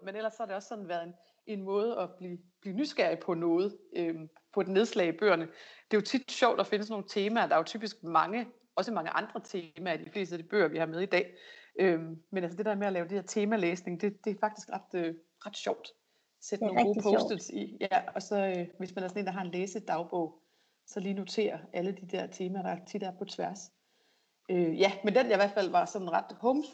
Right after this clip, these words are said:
Speaker 1: home safe i, i forhold til tøj, det er Virginia Woolfs Orlando. Så den lægger
Speaker 2: Ja.
Speaker 1: jeg ud med. Orlando er jo virkelig en, øh, sådan en, en Woolfsk et enfant terrible på en eller anden måde. Den udkom i otteogtyve, og den kan alt muligt forskelligt. Og blandt andet så bliver hovedrollen,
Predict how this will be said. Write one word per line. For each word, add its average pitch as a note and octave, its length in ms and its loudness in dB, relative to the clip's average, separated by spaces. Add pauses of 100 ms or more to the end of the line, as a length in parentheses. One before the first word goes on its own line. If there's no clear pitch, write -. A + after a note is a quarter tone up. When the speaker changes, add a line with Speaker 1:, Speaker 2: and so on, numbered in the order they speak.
(100)
Speaker 1:
home B3 220 -2
safe G#3 480 0
i, G3+ 200 -2
i F3+ 60 -10
forhold G3 280 -4
til F#3 220 -10
tøj, F#3 340 -2
det A3+ 200 -2
er F3 260 6
Virginia F3+ 320 0
Woolfs G3 380 4 (100)
Orlando. F3+ 480 8 (420)
Så - 80 -14
den A3 200 2
lægger F#3 160 -6
Speaker 2:
Ja. F3+ 140 -2
Speaker 1:
jeg F#3 100 -2
ud F3+ 80 -4
med. D3+ 180 -8 (640)
Orlando G#3 460 4
er F3+ 100 2
jo F3 140 -2
virkelig A3 400 -2
en, F3+ 260 -6
øh, D#3+ 260 -6 (220)
sådan E3 340 -8
en, D3+ 240 -2 (1300)
en G3 380 -6
Woolfsk - 880 -2
et - 220 -10 (220)
enfant F#3 380 2
terrible G3+ 480 2
på G3 140 -2
en F3+ 60 4
eller F3+ 120 0
anden F3 120 -2
måde. F#3 160 2
Den F#3+ 80 -6
udkom G3 440 2
i E3+ 100 -2
otteogtyve, G3+ 500 2
og F#3+ 60 4
den G3 140 2
kan A3 300 2
alt B3 220 2
muligt G3+ 280 -6
forskelligt. F3+ 440 2
Og E3 160 2
blandt F#3 180 2
andet A3 180 -2
så A3+ 60 -4
bliver G3+ 240 -2
hovedrollen, F3+ 520 0